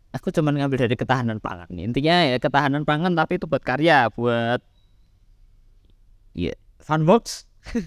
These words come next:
<laughs> Funbox ya, intinya gitu. Nah, Toho itu dibangun dengan bantuan para penggemarnya.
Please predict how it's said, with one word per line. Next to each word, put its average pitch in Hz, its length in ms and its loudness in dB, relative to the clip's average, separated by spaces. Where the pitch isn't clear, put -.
<laughs> 370 720 -6
Funbox 185 240 0
ya, 175 240 2
intinya 190 240 0
gitu. 180 220 0
Nah, 175 400 0
Toho 214 160 2
itu 208 240 0
dibangun 254 800 0
dengan 233 240 0
bantuan 196 320 0
para 220 240 0
penggemarnya. 185 880 0